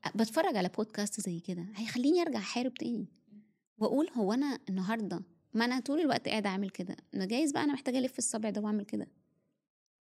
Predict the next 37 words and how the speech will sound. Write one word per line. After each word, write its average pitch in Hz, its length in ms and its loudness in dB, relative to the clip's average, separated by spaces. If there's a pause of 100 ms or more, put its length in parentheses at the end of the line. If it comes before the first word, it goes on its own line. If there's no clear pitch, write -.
(480)
ود-، 196 300 4
والجميل 196 600 4 (160)
إنك 196 300 0
لما 185 140 0
الناس 220 200 0
بتشتغل 277 380 -2
على 214 140 -2
نفسها، 175 540 -4 (1500)
أنتِ 202 120 0
عارفة 277 200 4
كتير 240 220 2
قوي 247 140 4
يدخلوا 240 340 2
ناس 214 480 0
تبقى 190 220 -6
محبطة 196 460 -2
جدا، 165 240 -2
يقعدوا 233 240 2
يشتكوا 214 420 0
لي 196 100 0
على 190 260 0
مشاكلهم، 185 420 -4 (840)
وبعدين 247 340 6 (100)
يطلعوا 294 560 4
أنا 311 120 6
شايفة 277 520 0 (100)
إن 226 120 4
هي 285 160 8
عندها 294 220 8
جزء 240 180 4
كبير 214 160 4
قوي. 185 100 2
يعني 185 140 2
مثلا 240 180 0
فلنفرض 196 380 0
هي 269 60 6
بتتضرب، 185 360 2